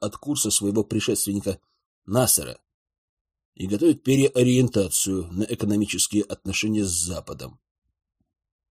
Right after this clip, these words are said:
"Это создаёт проблемы для страны?"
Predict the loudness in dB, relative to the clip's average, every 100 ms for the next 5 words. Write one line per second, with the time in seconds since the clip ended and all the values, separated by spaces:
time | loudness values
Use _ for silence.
0 | _ _ _ _ _ _ _ _ _ _
1 | _ _ _ _ _ _ _ _ _ _
2 | _ _ _ _ _ _ _ 2 2 6
3 | 8 8 8 4 -8 -4 2 2 6 8
4 | 10 10 6 -8 _ 0 2 2 0 -2
5 | -4 -6 -4 -6 -6 -14